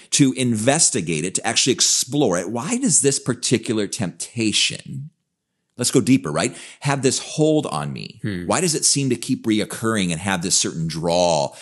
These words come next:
Speaker 1: in my life? 'Cause I think for all of us, there's gonna be different temptations. They're gonna have more power in our lives
Speaker 2: Hmm.
Speaker 1: than others. And probably even saying "in our lives" isn't the best phrase, because I said temptation is not within you.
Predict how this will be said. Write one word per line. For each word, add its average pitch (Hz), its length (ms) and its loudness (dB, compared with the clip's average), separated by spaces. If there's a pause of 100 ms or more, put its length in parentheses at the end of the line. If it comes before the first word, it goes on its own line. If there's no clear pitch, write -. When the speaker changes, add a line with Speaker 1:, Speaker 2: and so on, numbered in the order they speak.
(180)
Speaker 1:
in 98 100 0
my 82 140 2
life? 78 320 -2
'Cause 131 140 2
I 139 60 2
think 180 160 2
for 120 120 4
all 165 140 4
of 101 100 0
us, 71 160 -4
there's 120 160 0
gonna 170 160 0
be 135 140 4
different 120 500 -2
temptations. - 1300 -4 (380)
They're 113 120 2
gonna 110 140 2
have 107 220 -2
more 101 180 2
power 113 680 0 (380)
in 151 320 2
our 101 260 2
lives 85 760 -2
Speaker 2:
Hmm. - 60 -8
Speaker 1:
than 113 140 0
others. 98 320 0
And 98 140 -2 (420)
probably 131 240 2
even 117 200 2
saying 101 320 2
"in 135 160 0
our 101 160 2
lives" 82 260 0
isn't 87 200 -2
the 80 60 0
best 78 240 0
phrase, 120 260 2
because 95 240 -4
I 92 60 0
said 90 340 0
temptation 139 520 0
is 107 120 -2
not 101 200 -2
within 131 520 -2
you. 101 540 -4